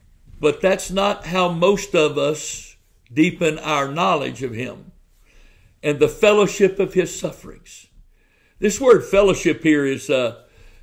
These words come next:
is a powerful word. It is the Greek word koinonia, which means to have a portion or share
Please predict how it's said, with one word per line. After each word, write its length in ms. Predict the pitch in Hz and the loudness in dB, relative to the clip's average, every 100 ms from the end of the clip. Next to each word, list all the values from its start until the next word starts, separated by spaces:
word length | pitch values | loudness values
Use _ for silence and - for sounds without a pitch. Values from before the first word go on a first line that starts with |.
| - | -14
is 120 | 120 | -10
a 60 | 127 | -10
powerful 540 | - 175 165 - 151 | -6 0 2 2 0
word. 400 | 147 156 131 123 | 0 2 0 0
It 140 | 127 | -4
is 200 | 127 120 | -4 -8
the 80 | - | -10
Greek 320 | 113 143 151 | -6 -4 -4
word 280 | 139 131 113 | -2 -4 -4
koinonia, 800 | 147 143 131 127 156 151 117 - - _ _ _ _ _ _ _ | -6 -6 -4 -6 -4 -4 -6 -12 -20 _ _ _ _ _ _ _
which 280 | - 139 - | -6 -6 -6
means 240 | 151 139 - | -8 -8 -8
to 80 | |
have 260 | 127 151 127 | -6 -4 -4
a 80 | 135 | -6
portion 580 | - 180 175 170 160 143 | -2 2 2 0 -6 -6
or 140 | 131 | -6
share 600 | - - 185 165 139 127 | -6 0 2 2 0 -4